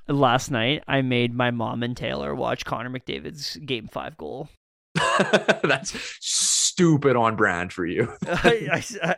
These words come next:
Speaker 1: we were, we were, like, watching clips on YouTube of just random shit, and I'm like, "Do you guys wanna see porn?" And I said, they're like, "What? We're not watching porn." And I said, "Just hold on."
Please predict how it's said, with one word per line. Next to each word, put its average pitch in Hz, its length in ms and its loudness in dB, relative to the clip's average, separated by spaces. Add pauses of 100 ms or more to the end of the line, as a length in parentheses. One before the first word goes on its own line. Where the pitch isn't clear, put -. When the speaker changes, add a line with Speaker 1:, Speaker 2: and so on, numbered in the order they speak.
Speaker 1:
we 165 200 -2
were, 165 140 -2
we 156 100 -2
were, 160 120 0
like, 160 160 2
watching 139 340 0
clips 135 320 -4
on 139 140 0
YouTube 135 360 -2
of 127 80 -2
just 120 220 -10
random 127 300 -8
shit, 127 240 -8
and 135 80 -12
I'm 135 100 -10
like, 135 160 -6
"Do 135 80 -8
you 131 60 -2
guys 131 100 -4
wanna 143 140 -6
see 160 160 -6
porn?" 120 460 -8
And 143 200 -10
I 139 80 -8
said, - 340 -10
they're 147 180 -4
like, 147 300 2
"What? 175 360 4
We're 147 80 -2
not 214 120 2
watching 190 280 -2
porn." 147 380 -2
And 175 100 -6
I 143 60 -2
said, 143 200 -8
"Just - 160 -16
hold 139 220 -4
on." 131 320 -4